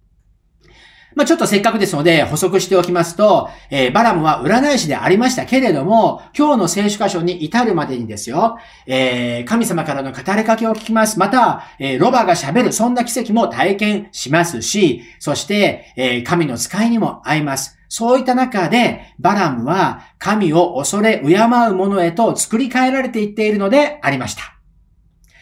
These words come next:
さあ、続く箇所を見ていきますと、四節を見ると、神様はバラクに、あ、失礼しました。バラムに現れます。そして、えー、五節で主はバラムに語りかけ、そして、えー、七からそうですね、十節、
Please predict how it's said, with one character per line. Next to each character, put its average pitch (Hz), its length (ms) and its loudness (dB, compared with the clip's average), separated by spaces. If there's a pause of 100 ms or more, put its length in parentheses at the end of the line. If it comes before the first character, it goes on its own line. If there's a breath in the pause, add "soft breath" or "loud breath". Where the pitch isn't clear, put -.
(460 soft breath)
さ 311 120 2
あ、 - 40 0
続 240 200 -4
く 247 80 -2
箇 240 60 -2
所 233 80 2
を - 20 2
見 214 100 0
て 208 80 0
い 190 60 4
き 196 80 -4
ま 185 100 2
す - 80 -4
と、 196 100 4
四 277 200 6
節 247 200 0
を 226 60 2
見 226 100 2
る 220 120 0
と、 233 180 4
神 240 220 0
様 196 180 0
は 196 220 2
バ 196 140 2
ラ 202 160 0
ク 165 180 -4
に、 240 260 0 (140)
あ、 135 260 -2
失 - 120 -4
礼 156 40 2
し - 60 -8
ま 123 80 -10
し - 20 -10
た。 - 80 -8
バ 220 140 2
ラ 240 100 2
ム 190 80 0
に 226 100 6
現 - 140 -6 (300)
れ 151 80 -2
ま 131 120 -2
す。 - 280 -8 (400 soft breath)
そ 160 160 2
し - 80 -4
て、 240 320 2 (240 loud breath)
え 135 480 2
ー、 120 40 -2
五 170 140 2
節 160 400 0
で 214 180 2
主 - 160 0
は 156 240 4
バ 175 120 2
ラ 202 160 2
ム 165 160 2
に 208 240 0
語 180 320 -2
り 226 100 0
か 226 120 2
け、 147 340 -4 (240 soft breath)
そ 196 180 -2
し - 120 -8
て、 160 420 2
え - 20 2
ー、 - 40 -2
七 196 340 0
か 170 140 0
ら 165 120 2
そ 170 160 -2
う 151 40 -4
で 147 80 -6
す 147 100 -10
ね、 123 100 -6
十 165 200 0
節、 123 440 -8